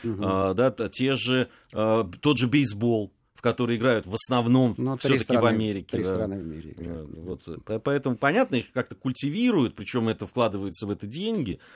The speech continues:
Speaker 2: но
Speaker 1: Ну, бейсбол, а, сам, э, ты говорил про индустрию, уж, э,
Speaker 2: М.
Speaker 1: одних бейсболок в мире сколько <laughs> продано, че тут
Speaker 2: Ты
Speaker 1: говорить.
Speaker 2: знаешь, очень многие бейсболки относятся скорее не к бейсболу, а
Speaker 1: Со-,
Speaker 2: к, к
Speaker 1: это
Speaker 2: рыбалке.
Speaker 1: безусловно, безусловно.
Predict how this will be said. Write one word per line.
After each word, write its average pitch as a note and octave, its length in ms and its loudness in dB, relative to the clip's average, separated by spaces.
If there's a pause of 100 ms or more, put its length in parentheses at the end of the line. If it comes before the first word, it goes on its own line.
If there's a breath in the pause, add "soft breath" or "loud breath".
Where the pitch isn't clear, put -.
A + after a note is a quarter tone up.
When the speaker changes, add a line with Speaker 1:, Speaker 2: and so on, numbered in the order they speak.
(240 loud breath)
Speaker 2:
но F#2+ 200 -2
Speaker 1:
Ну, B2+ 180 2
бейсбол, A#2+ 520 0
а, A#2 180 -2
сам, A2 480 -4
э, G#2 280 -8 (200)
ты G#2 80 -8
говорил G2 320 -2
про G#2+ 180 -4
индустрию, G#2 600 0
уж, F2 240 -8
э, G#2+ 220 -8 (180 loud breath)
Speaker 2:
М. D2+ 200 -10
Speaker 1:
одних G#2+ 600 -2
бейсболок C3+ 560 2
в - 20 -8
мире G#2 180 -2
сколько - 240 -4
<laughs> F#3+ 160 2
продано, F3+ 440 0
че F#3+ 160 4
тут E3 160 -4
Speaker 2:
Ты D3 80 -10
Speaker 1:
говорить. D#3 180 2
Speaker 2:
знаешь, E3+ 400 4
очень C#3+ 160 0
многие D#3 380 2
бейсболки D3 420 0
относятся C3+ 380 2
скорее C#3+ 180 4
не C#3+ 140 6
к - 40 0
бейсболу, C3 600 4
а F#2+ 260 2
Speaker 1:
Со-, G#2+ 120 -2
Speaker 2:
к, - 40 -8
к - 140 -14
Speaker 1:
это C#3+ 180 4
Speaker 2:
рыбалке. D#3+ 540 2 (120)
Speaker 1:
безусловно, C3+ 920 0
безусловно. F#2+ 720 -6